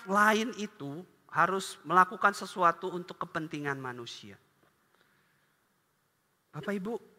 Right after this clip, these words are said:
mari saya mengajak kita semua untuk benar-benar kita merenungkan ayat di dua puluh delapan ini. Apa sih sebenarnya yang dimaksudkan di dalam narasi Alkitab ketika Allah berfirman, "Taklukkanlah,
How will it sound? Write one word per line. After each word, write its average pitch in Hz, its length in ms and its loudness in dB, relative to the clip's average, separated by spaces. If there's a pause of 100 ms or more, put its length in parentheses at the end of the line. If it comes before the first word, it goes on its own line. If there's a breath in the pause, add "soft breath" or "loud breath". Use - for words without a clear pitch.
(220)
mari 202 220 -6
saya 214 160 -6
mengajak 175 400 -2
kita 151 240 -4
semua 160 480 -4
untuk 151 420 -12 (220)
benar-benar 147 560 -4
kita 139 320 -4
merenungkan 139 720 -6
ayat 120 320 -8
di 117 80 -18
dua 113 240 -12
puluh 113 240 -12
delapan 104 240 -12
ini. 104 260 -20 (640 soft breath)
Apa 165 160 -6
sih 143 160 -6
sebenarnya 120 560 -6
yang 123 160 -6
dimaksudkan 123 640 -8
di 123 80 -6
dalam 117 320 -2
narasi 117 400 -2
Alkitab 117 720 -2
ketika 180 400 -2
Allah 190 160 6
berfirman, 123 720 -6 (1040 soft breath)
"Taklukkanlah, 175 960 6